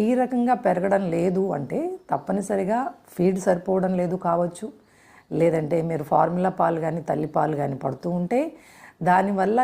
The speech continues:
ఏదన్నా ఇంటాలరెన్సెస్ ఉండొచ్చు, లేదంటే బేబీ తరచూ వామిటింగ్స్ చేస్తున్నా కూడా దానివల్ల కూడా వెయిట్ గెయిన్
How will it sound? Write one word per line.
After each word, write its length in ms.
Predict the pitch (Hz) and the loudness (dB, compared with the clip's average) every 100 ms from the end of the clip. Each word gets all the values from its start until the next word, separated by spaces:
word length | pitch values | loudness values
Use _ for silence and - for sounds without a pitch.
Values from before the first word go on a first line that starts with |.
| 233 190 | 0 0
ఏదన్నా 260 | 220 220 185 | 0 -2 -2
ఇంటాలరెన్సెస్ 800 | 190 190 214 220 208 196 185 175 160 | -2 2 4 4 0 -2 -4 -6 -6
ఉండొచ్చు, 380 | 156 170 - 254 - _ _ _ _ - - | -6 -6 -8 -12 -14 _ _ _ _ -14 0
లేదంటే 300 | 226 247 240 196 | 2 4 2 4
బేబీ 240 | 208 226 208 202 | 4 4 2 2
తరచూ 340 | 196 220 254 226 | 2 2 0 2
వామిటింగ్స్ 500 | 202 214 214 233 202 208 | 4 2 0 -4 -2 -2
చేస్తున్నా 460 | 202 - 196 196 170 - | -4 -4 -4 -2 -4 -2
కూడా 260 | 175 175 180 - - _ _ _ _ _ _ _ | 0 2 2 0 -16 _ _ _ _ _ _ _
దానివల్ల 440 | 175 185 202 208 208 | 2 4 4 2 2
కూడా 140 | 202 190 | 0 0
వెయిట్ 200 | 170 165 180 | -2 -4 -4
గెయిన్ 160 | 185 | -4